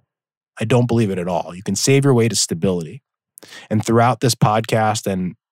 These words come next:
um, the reason I'm bringing this up is because I've noticed this trend within my mastermind group that people are trying to save money in order to grow their business. And the reality is they need to learn how to make more money, not save money. And so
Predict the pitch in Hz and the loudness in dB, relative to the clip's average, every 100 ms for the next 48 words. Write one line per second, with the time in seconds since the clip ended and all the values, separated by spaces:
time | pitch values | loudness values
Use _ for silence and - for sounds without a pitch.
0 | _ - 98 92 92 98 120 120 113 101 | _ -14 -12 -10 -6 0 2 4 2 2
1 | 110 104 92 123 113 95 87 95 - 92 | 0 0 0 0 0 -2 -8 -8 -6 -6
2 | 95 98 98 104 107 107 - - - - | -4 -6 -2 0 2 0 -2 -4 -4 -4
3 | - 120 110 101 98 110 104 101 107 104 | 0 2 2 0 -2 -2 0 2 2 2
4 | 101 107 123 107 87 82 82 85 90 95 | 0 0 0 -2 -6 -8 -12 -14 -8 -6
5 | 87 110 113 104 98 - - - 107 110 | -6 -6 -2 0 -2 -8 -14 -6 0 2
6 | 107 98 - 131 117 104 113 120 98 104 | 2 0 0 2 2 2 2 2 0 -6
7 | _ _ _ 107 107 101 101 110 98 87 | _ _ _ 0 2 0 0 0 0 0
8 | 127 107 90 90 - - - 104 104 101 | 0 0 -2 -2 -4 -6 -6 -2 0 2
9 | 95 101 107 123 104 90 92 95 - - | 0 2 2 2 0 -4 -6 -4 -6 -6
10 | - 104 101 98 104 98 95 98 87 - | -4 -2 0 0 0 0 -2 -2 -2 2
11 | 123 104 85 87 87 98 87 _ - - | 2 2 -2 -6 -6 -6 -6 _ -4 0
12 | 110 98 78 - _ _ - - - 104 | 0 0 -6 -12 _ _ -20 -10 -4 0
13 | 113 104 98 | 4 4 2